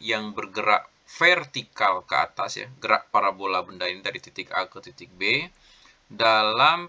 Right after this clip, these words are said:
pengamatan kita dalam arah sumbu Y, ya, vertikal ke atasnya dari A ke B, eh,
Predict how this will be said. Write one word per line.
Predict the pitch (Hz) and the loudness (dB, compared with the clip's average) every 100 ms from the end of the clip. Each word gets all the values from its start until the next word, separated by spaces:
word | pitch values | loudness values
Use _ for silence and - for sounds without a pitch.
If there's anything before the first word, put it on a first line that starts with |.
| - | -6
pengamatan | 123 120 117 110 - 110 110 | -4 -4 -2 -2 -2 -8 -8
kita | 120 - 147 147 | -14 -4 -2 0
dalam | 117 107 104 - | 2 2 0 0
arah | 101 104 | 2 2
sumbu | - - 160 151 113 | 0 -8 -8 -10 -10
Y, | 92 90 90 127 - - _ _ - | -6 -6 -6 -10 -20 -20 _ _ -8
ya, | 92 113 | -8 -8
vertikal | - 107 - 101 - 90 92 | -4 -4 -4 -14 -8 -6 -6
ke | - - | -6 -6
atasnya | - - - 92 101 117 | -8 -18 -16 -10 -8 -6
dari | 101 95 | -6 -6
A | 85 87 | -10 -14
ke | - | -16
B, | 85 87 110 | -20 -6 -4
eh, | 156 | -4